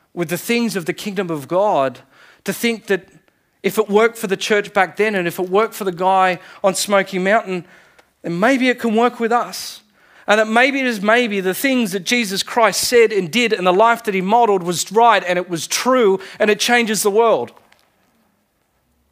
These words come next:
And so I don't know, church. I don't know, church, because Wiki Church, you know, it's a snazzy title.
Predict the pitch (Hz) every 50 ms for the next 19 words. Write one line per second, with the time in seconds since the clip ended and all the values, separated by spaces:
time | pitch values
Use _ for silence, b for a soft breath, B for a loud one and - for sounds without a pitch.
0 | _ _ _ _ _ _ _ _ _ _ _ _ _ _ _ _ _ _ _ _
1 | _ _ _ _ - - - 233 - 185 214 233 240 233 196 190 196 220 233 -
2 | - - 135 - - - - - - - - - - _ _ _ _ B B B
3 | B B B B B B - 214 254 269 254 226 220 220 214 - - - 202 190
4 | - 214 202 220 202 196 214 277 285 - 320 320 311 - - 160 143 143 139 -
5 | - - - - 180 180 185 190 202 208 247 226 - - 226 185 - - - 139
6 | 135 117 135 127 - - - 131 139 139 139 135 123 120